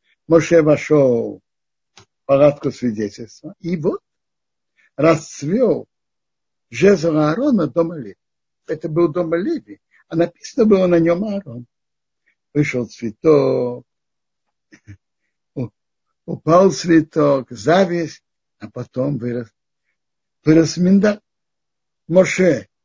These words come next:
вынес все жезлы от Бога ко всем сынам Израиля, и они увидели, и каждый взял свой жезл. Каждый узнал свой жезл. И жезлы не расцвели,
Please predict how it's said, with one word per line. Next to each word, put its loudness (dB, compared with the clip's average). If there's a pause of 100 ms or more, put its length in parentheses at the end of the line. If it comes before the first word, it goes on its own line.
(600)
вынес 2 (200)
все 0
жезлы 2
от -8
Бога -10 (360)
ко 2
всем -2
сынам -2
Израиля, -10 (720)
и -8
они 2
увидели, -2 (340)
и 0
каждый 0
взял -2 (540)
свой 2
жезл. -6
Каждый -10
узнал -10
свой -20
жезл. -20 (1600)
И 6
жезлы 2
не 0
расцвели, -10